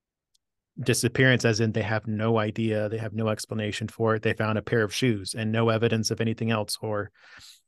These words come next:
um, they searched an area for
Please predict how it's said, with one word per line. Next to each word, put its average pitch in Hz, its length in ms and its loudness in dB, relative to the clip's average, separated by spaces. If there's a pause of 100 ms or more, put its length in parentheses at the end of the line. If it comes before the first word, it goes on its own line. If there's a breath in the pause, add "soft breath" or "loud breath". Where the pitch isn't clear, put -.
(180)
um, 104 460 -4 (200)
they 113 140 4
searched 123 440 2
an 123 100 2
area 117 400 4
for 98 440 -8